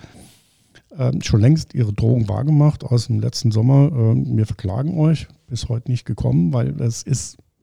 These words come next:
es gibt das Recht nicht. Also wir haben als Veranstalter eindeutig das Recht, den reinzulassen,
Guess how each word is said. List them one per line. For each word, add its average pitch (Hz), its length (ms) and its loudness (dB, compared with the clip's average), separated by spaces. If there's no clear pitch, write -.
es - 280 -6
gibt - 240 -4
das - 200 -10
Recht - 300 -10
nicht. 82 360 -14
Also 107 260 -8
wir 135 220 4
haben 120 240 -2
als - 140 -6
Veranstalter 120 880 -4
eindeutig 110 680 -2
das - 260 -12
Recht, 101 280 -4
den 101 160 2
reinzulassen, 101 880 -8